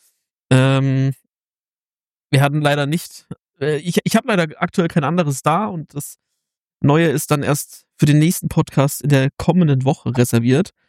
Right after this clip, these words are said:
Aber ich glaube, das kann man mir jetzt nochmal verzeihen.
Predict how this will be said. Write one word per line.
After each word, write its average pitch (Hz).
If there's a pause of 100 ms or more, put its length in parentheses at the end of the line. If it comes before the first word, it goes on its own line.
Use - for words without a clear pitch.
(260)
Aber 131
ich -
glaube, 120
das -
kann 131
man 127
mir 127
jetzt 127
nochmal 127
verzeihen. 123